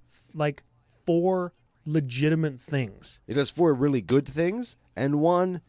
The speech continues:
Speaker 2: maybe relevant thing,
Speaker 1: Yeah,
Speaker 2: but probably
Speaker 1: one,
Speaker 2: not.
Speaker 1: one I'll take it thing.
Speaker 2: Yeah.
Speaker 1: I'll, I'll, I'll take it for the additional mana that it made the card cost.
Speaker 2: Yeah, it made
Speaker 1: Yeah.
Speaker 2: the card cost one more, so I'm getting something for it.
Speaker 1: Weird include, if you wanted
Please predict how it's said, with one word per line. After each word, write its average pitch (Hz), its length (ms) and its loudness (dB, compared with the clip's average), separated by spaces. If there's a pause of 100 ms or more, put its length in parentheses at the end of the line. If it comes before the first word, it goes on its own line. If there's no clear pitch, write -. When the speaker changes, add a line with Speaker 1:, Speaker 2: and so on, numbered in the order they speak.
Speaker 2:
maybe 196 840 -2
relevant 143 520 -2
thing, 76 320 -10
Speaker 1:
Yeah, 427 120 -4
Speaker 2:
but 370 100 0
probably 247 260 2
Speaker 1:
one, 185 80 -6
Speaker 2:
not. 160 140 -8
Speaker 1:
one 214 380 -2 (200)
I'll 170 140 8
take 151 300 4
it 117 100 -6
thing. 110 360 -6
Speaker 2:
Yeah. 92 340 4
Speaker 1:
I'll, 170 140 8 (160)
I'll, 160 200 4 (120)
I'll 156 100 6
take - 400 0
it 180 120 2
for 160 240 8
the 151 300 6
additional 139 460 4
mana 123 360 2
that 117 160 2
it - 60 -16
made 127 280 2
the 113 80 2
card 110 380 -2
cost. - 440 -8 (200)
Speaker 2:
Yeah, 78 160 -6 (100)
it 87 60 -8
made - 100 2
Speaker 1:
Yeah. 139 60 0
Speaker 2:
the 135 80 -4
card 120 260 0
cost 131 260 -2
one 123 220 0
more, 135 340 -2 (180)
so - 180 -6
I'm 95 160 -4
getting 80 260 -6
something - 220 -14
for - 180 -14
it. - 60 -16
Speaker 1:
Weird 220 500 0
include, 202 720 -6 (220)
if 185 240 -4
you 175 100 -2
wanted 175 680 -4